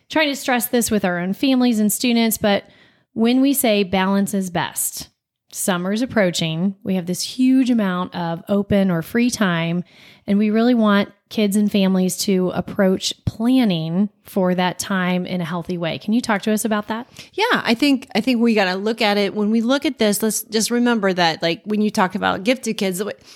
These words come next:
Speaker 2: let's just say that this really, the talk that I wanna share today is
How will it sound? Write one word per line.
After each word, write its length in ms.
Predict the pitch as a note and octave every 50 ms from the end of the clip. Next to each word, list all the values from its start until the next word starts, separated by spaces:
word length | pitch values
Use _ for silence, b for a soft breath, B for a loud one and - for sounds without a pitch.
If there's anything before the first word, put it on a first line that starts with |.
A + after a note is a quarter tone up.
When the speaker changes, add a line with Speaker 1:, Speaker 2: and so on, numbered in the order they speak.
| B B -
Speaker 2:
let's 180 | C4+ C4 -
just 160 | C#4+ C#4+ - -
say 220 | - B3 A#3+ A#3+
that 180 | A3 G#3+ F#3+ -
this 240 | A#3 B3+ A#3+ - -
really, 400 | A3 A#3 A#3+ B3 C4+ C#4 C#4 C#4 C4+
the 80 | - -
talk 320 | - - F#3+ G#3 G#3+ - - _ _ _ _
that 140 | - G3 F#3+
I 80 | F3+ F#3
wanna 180 | G3 A3+ A#3
share 320 | A3+ - - B3 A#3+ B3 A#3+
today 380 | - - B3+ C4 C4 C4+ C#4
is 260 | C4 G3+ F3 D#3+ E3+